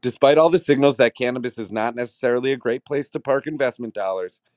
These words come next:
people are still excited about certain markets, <clears throat> particularly the northeastern U S and certain niche products. I'm still one of those people that is excited about the prospect of new markets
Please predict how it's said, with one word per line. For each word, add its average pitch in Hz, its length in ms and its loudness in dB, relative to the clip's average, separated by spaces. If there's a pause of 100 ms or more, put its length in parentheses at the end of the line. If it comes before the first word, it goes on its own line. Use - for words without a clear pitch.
(420)
people 143 240 -2
are 123 100 4
still 131 240 -4
excited 131 440 -2
about 120 280 0
certain 120 320 -6
markets, 98 540 -12 (640)
<clears throat> 185 100 -14 (800)
particularly 107 760 0 (400)
the 117 60 -6
northeastern 123 680 2
U 104 220 0
S 90 300 -4 (260)
and 90 120 -10
certain 107 440 -4
niche 90 260 -10
products. 71 540 -6 (760)
I'm 170 180 2
still 147 260 4
one 120 160 6
of 117 60 0
those 123 200 2
people 113 320 0
that 101 180 0
is 101 140 -8
excited 98 480 -4
about 92 220 -4
the 104 80 -6
prospect 98 520 -6
of 95 140 -14
new 104 120 -10
markets 90 540 -10